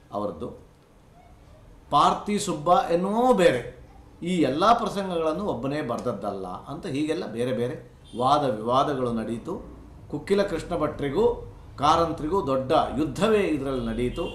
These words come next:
ಸಾವಿರದ ಒಂಬೈನೂರ ಐವತ್ತೈದನೇ ಇಸ್ವಿಯಲ್ಲಿ ಬ್ರಹ್ಮಾವರದಲ್ಲಿ ನಡೆದಂಥ ಒಂದು ಯಕ್ಷಗಾನ ಗೋಷ್ಠಿಯನ್ನು ಇಡೀ ತೆಂಕಿನ ಭಾಗದವರೇ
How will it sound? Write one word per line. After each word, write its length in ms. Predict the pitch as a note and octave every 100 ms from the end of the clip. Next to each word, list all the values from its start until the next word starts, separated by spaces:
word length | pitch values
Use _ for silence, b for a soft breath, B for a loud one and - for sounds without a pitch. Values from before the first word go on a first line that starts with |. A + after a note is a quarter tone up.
| - - - -
ಸಾವಿರದ 300 | D3 F3+ E3
ಒಂಬೈನೂರ 460 | F3 E3 D#3+ D#3 C3
ಐವತ್ತೈದನೇ 640 | C#3 D#3 F3 E3 D#3 D#3+
ಇಸ್ವಿಯಲ್ಲಿ 600 | D#3 C3 C#3 C3+ C3 -
ಬ್ರಹ್ಮಾವರದಲ್ಲಿ 720 | - C#3 D#3+ F3 D3 D3 C3+
ನಡೆದಂಥ 420 | B2+ A#2 A#2+ -
ಒಂದು 300 | F3 E3 B2+
ಯಕ್ಷಗಾನ 600 | A2+ - E3+ E3+ D#3+ C#3
ಗೋಷ್ಠಿಯನ್ನು 580 | C#3 D3 - D#3+ D#3+ G3+ - - - -
ಇಡೀ 300 | A3+ A#3 -
ತೆಂಕಿನ 400 | F3 G#3 G#3 D3 D3
ಭಾಗದವರೇ 520 | D3 G3 G3+ F3 F3+